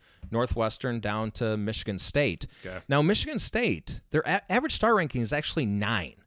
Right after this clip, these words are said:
Speaker 1: So is it that big of a difference? I mean, compared to Minnesota, that's two spots ahead of them, whose average star ranking is twelve. Michigan State only has twenty commits here. There's, th-, they're all three-star guys, which is quite,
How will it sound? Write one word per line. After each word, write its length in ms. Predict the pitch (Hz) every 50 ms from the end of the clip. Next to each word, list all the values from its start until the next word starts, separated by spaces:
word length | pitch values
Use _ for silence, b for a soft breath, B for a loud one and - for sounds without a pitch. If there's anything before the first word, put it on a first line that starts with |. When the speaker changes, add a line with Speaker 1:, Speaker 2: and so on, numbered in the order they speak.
| b b b b b b b b
Speaker 1:
So 240 | - - 135 123 - _ -
is 160 | 196 233 254
it 120 | 240 -
that 260 | - 226 233 226 -
big 160 | - 214 196 208
of 100 | 180 156
a 40 |
difference? 440 | 123 120 156 170 - - 190 185 -
I 60 | 170
mean, 100 | 147 131
compared 420 | - - 160 135 - 185 196 196 170
to 180 | 151 120 110 -
Minnesota, 480 | 131 135 151 165 147 - - 185 196 185
that's 220 | 123 107 - -
two 160 | - - 190
spots 340 | 180 - - 165 156 - -
ahead 180 | - - 135 151
of 100 | 156 160
them, 180 | 175 175 170
whose 180 | 147 139 107 -
average 280 | - 120 127 131 113 -
star 200 | - 117 110 117
ranking 300 | 117 120 117 - 120 98
is 160 | 80 - -
twelve. 640 | - - 107 98 101 120 156 190 226 226 - - b b b b b b b b b b b - - - _ _ -
Michigan 360 | 131 147 170 - - 180 156
State 220 | - - 170 185 175
only 180 | 151 143 127
has 120 | 117 104 -
twenty 340 | - - - 156 156 151
commits 460 | - - - 139 156 160 - - - -
here. 220 | 95 76 71 - _ -
There's, 260 | 107 101 92 87 - _ _ -
th-, 120 | 123 - - -
they're 260 | 120 117 120 117 -
all 280 | 120 131 143 147 151 151
three-star 500 | - - - 151 147 139 - - 120 113
guys, 320 | 101 113 107 110 98 85 101
which 180 | 104 - -
is 320 | 120 110 98 90 - - - b b b b b b b b b -
quite, 260 | - 139 156 151